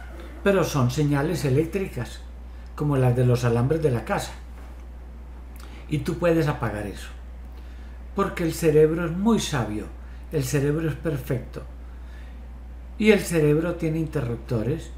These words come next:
y apaga el dolor. ¿Los anestésicos qué son?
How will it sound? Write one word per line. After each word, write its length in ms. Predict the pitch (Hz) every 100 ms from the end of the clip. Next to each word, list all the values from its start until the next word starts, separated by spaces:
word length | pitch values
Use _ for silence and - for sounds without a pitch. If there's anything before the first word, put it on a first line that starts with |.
| - - - -
y 220 | 220 226 -
apaga 520 | 127 127 139 135 143
el 120 | 131
dolor. 340 | 120 107 98 87 - - - - - - - - - - - - - - - - -
¿Los 240 | 185 165
anestésicos 800 | 160 156 127 208 196 214 202 143
qué 120 | -
son? 260 | 156 175